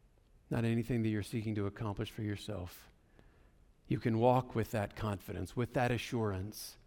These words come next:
having humbled yourself before God. "God, there's nothing I can do on my own. It's all about you.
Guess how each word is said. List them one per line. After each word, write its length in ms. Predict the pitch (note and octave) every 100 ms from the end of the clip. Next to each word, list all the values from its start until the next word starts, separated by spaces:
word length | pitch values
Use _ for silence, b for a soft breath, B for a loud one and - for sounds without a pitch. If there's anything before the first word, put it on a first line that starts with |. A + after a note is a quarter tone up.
| B B B
having 280 | - A2+ A2
humbled 340 | F2+ C#3+ E3 D3+
yourself 400 | D#3 - C#3 -
before 280 | A2+ D3 A#2
God. 400 | G#2+ F2+ F2+ - B B B
"God, 140 | - G#2+
there's 160 | G2+
nothing 320 | G#2+ A2 C#3 A#2
I 100 | A2+
can 160 | A#2+
do 120 | A2+ A2+
on 140 | A2+
my 180 | A2+ A2
own. 320 | G2 G2 G2 B B B B -
It's 140 | B2+
all 180 | - G#2
about 260 | G#2 G2+ A2+
you. 360 | E2+ E2+ E2